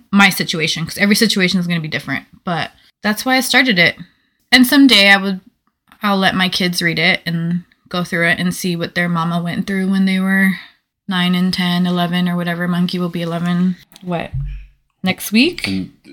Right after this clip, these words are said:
Speaker 2: so it gives them the opportunity to understand
Speaker 1: Mm-hmm.
Speaker 2: why mom is in Havasu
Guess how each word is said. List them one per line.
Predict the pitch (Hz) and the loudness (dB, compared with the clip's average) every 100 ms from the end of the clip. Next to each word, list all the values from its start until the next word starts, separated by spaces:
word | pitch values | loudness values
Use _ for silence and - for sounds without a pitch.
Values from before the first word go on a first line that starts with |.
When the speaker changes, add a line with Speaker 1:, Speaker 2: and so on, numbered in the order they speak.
| - 98 | -20 -12
Speaker 2:
so | 104 87 | -6 -4
it | |
gives | 92 87 | -4 -4
them | 98 90 85 - _ - | -2 -2 -2 -6 _ -6
the | 87 | -6
opportunity | 87 - - 87 87 | -6 -10 -6 -4 -4
to | 85 - | -6 -8
understand | 90 85 - 104 90 82 85 92 - | -6 -6 -6 -4 -2 -2 -4 -6 2
Speaker 1:
Mm-hmm. | 214 202 202 190 180 180 202 208 | 6 8 8 6 4 4 2 0
Speaker 2:
why | - 92 87 87 87 - - | -2 -2 -2 -2 -6 -10 -6
mom | 92 90 90 90 90 - _ _ _ _ _ - | 0 0 0 -2 -6 -10 _ _ _ _ _ -8
is | 92 90 | -4 -2
in | 87 | -2
Havasu | 92 90 90 - 90 87 85 | 2 2 0 -2 -2 0 -2